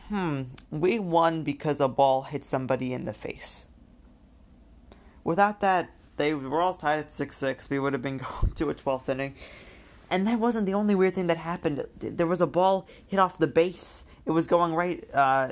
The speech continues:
right, right to the guy. He was gonna step on the bag. But instead, it took s-, it was weird ricochet off the base. So many weird, weird things happened in that game.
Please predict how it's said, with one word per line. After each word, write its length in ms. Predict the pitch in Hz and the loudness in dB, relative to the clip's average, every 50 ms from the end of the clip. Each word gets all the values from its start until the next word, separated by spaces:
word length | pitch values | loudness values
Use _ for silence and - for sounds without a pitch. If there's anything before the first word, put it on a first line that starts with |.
| 107 98 98 107 | -4 -6 -6 -4
right, 320 | - - 143 143 - - - | -2 0 -2 -2 -2 -2 0
right 180 | 151 160 165 | 0 0 0
to 80 | - 185 | -2 -4
the 80 | 170 165 | -6 -2
guy. 260 | 131 147 127 131 139 | 0 0 0 0 -2
He 40 | 139 | -4
was 120 | 131 - | -6 -6
gonna 100 | - 139 | -8 -8
step 240 | 123 - - 160 - | -4 -2 -2 0 0
on 80 | 160 160 | 0 -2
the 60 | 156 | 0
bag. 320 | 139 127 120 123 131 - - - - - - - _ | 0 0 0 -2 -4 -6 -14 -20 -20 -20 -20 -4 _
But 100 | 165 170 | 0 0
instead, 260 | 175 165 - 190 175 | 0 2 2 2 2
it 80 | 160 - | 2 -2
took 200 | - 180 - - | -8 -10 -10 -10
s-, 160 | - - - | -10 -6 -4
it 40 | 127 | -4
was 140 | 151 - | -4 -4
weird 300 | 139 123 147 156 165 156 | -4 -2 0 0 0 0
ricochet 340 | 151 151 - 147 - - 147 | -2 -4 -4 -6 -2 2 2
off 180 | 143 143 - - | 2 2 0 -4
the 60 | 135 | -6
base. 320 | - - 131 135 131 - | -4 -2 -2 -2 -4 -6
So 400 | - - - - - - 190 214 | -10 -10 -10 -6 -4 -2 0 0
many 320 | 247 262 277 262 254 226 190 | 0 -2 -2 -2 0 0 0
weird, 640 | 156 143 139 139 151 156 160 202 220 214 202 170 | -2 -2 -4 -4 -4 -2 0 2 2 2 2 2
weird 420 | 160 151 170 170 175 175 165 165 - | 0 0 2 2 2 2 0 0 0
things 240 | 185 165 165 160 | 0 0 0 0
happened 320 | - 143 131 139 - 139 135 | 0 0 0 0 -2 -4 -2
in 60 | 131 | -2
that 240 | 131 127 131 120 - | -2 -2 -4 -4 -6
game. 220 | 127 - - 120 | -6 -6 -6 -8